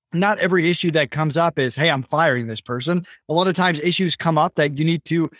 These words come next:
fix, resolve, move people to different roles. Pe-, some people need to be promoted. Other people need to have expectations reset. Every single situation is different. So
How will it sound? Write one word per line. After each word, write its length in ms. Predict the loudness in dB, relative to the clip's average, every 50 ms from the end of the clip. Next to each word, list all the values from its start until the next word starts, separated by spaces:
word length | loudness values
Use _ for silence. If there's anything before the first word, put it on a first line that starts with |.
| _ _ _
fix, 420 | _ 0 0 0 0 -2 -6 -6 -4
resolve, 540 | -2 0 2 2 4 4 4 4 2 2
move 160 | 0 -2 -2 0
people 260 | -2 -2 0 0 2
to 80 | 0
different 260 | 0 -2 -2 -6 -2 0
roles. 380 | 2 4 4 4 2 0 -2 -6 _ _ _ _ _
Pe-, 140 | -2 -2 -2 -2
some 180 | -2 -2 -2 2
people 220 | 2 0 2 2
need 160 | 0 0 -2
to 80 | -2 -6
be 80 | -6 -6
promoted. 560 | -2 0 2 2 4 4 2 0 0 -4 -6 _
Other 160 | 0 0 0 0
people 260 | 0 -2 -2 -2 -2
need 260 | 0 0 0 -2 0
to 200 | 0 0 0 0 -2 -6 -16 -20 _ _
have 300 | -2 0 0 0 -2 -4 -4 -4
expectations 720 | -4 -4 -2 -4 -4 -2 0 -2 -2 -2 -2 -6 -6 -6
reset. 440 | -8 -6 -4 -2 0 0 0 0 -2 _ _ _ _ _
Every 300 | 0 0 2 2 2 2
single 420 | 2 2 0 2 2 0 0 -2
situation 640 | -2 -4 -4 -4 -2 0 -2 0 0 -2 -2 -4 -4 -6
is 280 | -6 -8 -8 -10 -10
different. 420 | -2 -2 -2 -2 -2 -6 -12 -10 -4
So 240 | 0 0 0 0